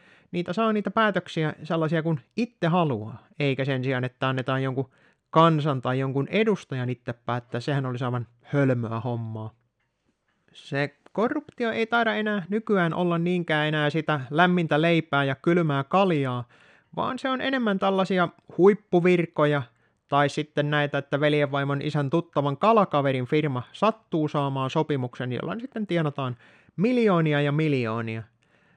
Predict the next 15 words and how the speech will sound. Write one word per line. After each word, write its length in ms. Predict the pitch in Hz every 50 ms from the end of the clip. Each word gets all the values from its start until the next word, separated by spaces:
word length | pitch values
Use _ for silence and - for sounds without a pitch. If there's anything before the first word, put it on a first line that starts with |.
| _ _ _ - -
Mutta 440 | 143 156 160 165 160 _ _ 170 170
tuota, 580 | - 175 175 175 170 - 180 175 175 - - 165 - _ _ _ _ -
uskooko 440 | 196 233 - - - 285 277 269
joku, 260 | 262 277 294 285 - 262
että 380 | 233 - _ - 185 170 - - - -
näitä 420 | 170 180 175 180 175 - 180 160 - - _ -
Schwab-jugendia 1000 | 170 - - 190 196 196 196 185 180 190 185 185 175 - 175 170 165 156 165 165
ja 120 | 160 165
muiden 380 | 170 175 180 185 180 170 151 147 143 -
huippuvirkoja 720 | 226 240 226 - 208 190 175 175 170 165 - 165 156 156
oikeasti 520 | - 226 269 277 - 220 202 - - 165 160
ruvettaisiin 560 | 165 160 165 165 _ _ 151 139 - - _
tuota, 360 | - 143 147 147 - - 143 - _ _ _ _ _ _ _ _ _ _ _ _ _ _ - 147
niin 240 | 147 151 151 147
kuin 240 | 131 143 147 139 -